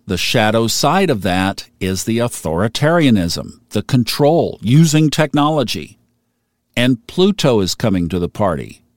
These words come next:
having just left the stodgiest old structure sludge that it could drag across the county line into Aquarius.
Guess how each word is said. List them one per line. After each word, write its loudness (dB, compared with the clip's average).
having 2
just 0
left 0
the 0
stodgiest -2
old 2
structure -2
sludge 2
that 0
it -2
could -2
drag 2
across 0
the -8
county 0
line 2
into 0
Aquarius. -4